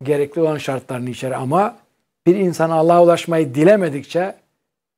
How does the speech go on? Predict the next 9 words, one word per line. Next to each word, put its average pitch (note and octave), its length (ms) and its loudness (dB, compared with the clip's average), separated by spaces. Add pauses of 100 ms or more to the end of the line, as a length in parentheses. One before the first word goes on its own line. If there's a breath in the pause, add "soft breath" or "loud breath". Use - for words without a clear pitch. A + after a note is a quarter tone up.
ne A#3 140 0
kadar F3+ 280 2
ibadet D3+ 460 -2
yapsa C3+ 320 -8
yapsın A#3 500 -4 (420)
kurtuluşa D#3 580 -2
ulaşması D3 560 -4
mümkün F3+ 420 0
değil. E3 340 4